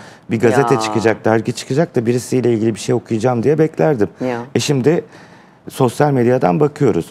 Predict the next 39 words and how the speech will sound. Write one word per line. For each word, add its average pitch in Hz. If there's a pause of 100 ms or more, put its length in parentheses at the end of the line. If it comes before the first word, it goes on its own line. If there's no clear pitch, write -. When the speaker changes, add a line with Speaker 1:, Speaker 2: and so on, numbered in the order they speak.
(140)
Speaker 1:
Ama 127
tabii 151
şu -
da 151
var, 170
sosyal -
medya 131
ne 139
kadar 120
gerçeği 82
gösteriyor? 76 (560)
O 123
da 147
ayrı 135
bir 98
problem. 60
Yani, 87 (380)
e, 90
orada 107
gördüğümüz 107
hayatlarda 98
tabii 90
gerçek 98 (260)
hayatlar 85
değil. 110
Hep 104
sosyal 110
medyada 101
her 117
şeyin 120
toz 123
pembe 78 (580)
halini 80
görüyoruz. 76
Speaker 2:
Hı 156
hı. 143
Speaker 1:
Yine 117
mecburen, 87 (100)
e, 85